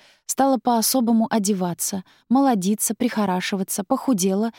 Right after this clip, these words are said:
и была вся погружена в какие-то свои мысли, загадочно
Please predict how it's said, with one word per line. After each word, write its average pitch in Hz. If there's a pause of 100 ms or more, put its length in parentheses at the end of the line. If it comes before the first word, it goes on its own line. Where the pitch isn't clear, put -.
(220)
и 240
была 247
вся 269
погружена 226
в -
какие-то 240
свои 226
мысли, 185 (180)
загадочно 214